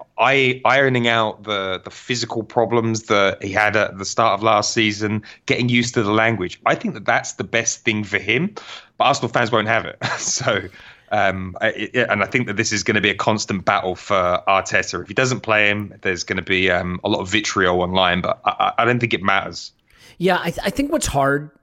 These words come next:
Speaker 2: Pedro, with that is just that it is, it is the case that we did buy Saliba probably for more than we should have, whether we should have bought him at all. But he does look talented. He has gotten pretty good reviews wherever he's been.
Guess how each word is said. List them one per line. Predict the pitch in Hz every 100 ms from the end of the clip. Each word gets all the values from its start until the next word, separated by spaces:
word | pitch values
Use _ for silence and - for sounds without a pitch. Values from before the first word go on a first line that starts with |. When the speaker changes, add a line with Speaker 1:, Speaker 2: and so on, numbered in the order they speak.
| _
Speaker 2:
Pedro, | 160 151 156
with | 147
that | 147
is | 143
just | 120 160
that | - 151 135 - _ _ _ _ _ _ _ -
it | 214 233
is, | 254 254 220 - - _
it | - - - 202
is | 240 262
the | 202
case | - 175 147 - - -
that | 147 170
we | 165
did | 139 156 160 135
buy | - 127 123 120 117 117
Saliba | - - 143 131 120 117 - _ _ - -
probably | - - 175 156 139 147
for | 139 147
more | 143 135
than | 123
we | 117
should | 113 - 131
have, | 120 113 113
whether | 180 170
we | 147
should | 143
have |
bought | 123 110
him | 110
at |
all. | 98 - _ _ _ _ _ _ -
But | 196
he |
does | 170 247 240
look | 254 247
talented. | 175 156 143 160
He | 143
has | 160 190
gotten | 208 185
pretty | - 208 208
good | 208 185
reviews | 165 175 151
wherever | 160 143
he's | 147 135
been. | 143 131 131 131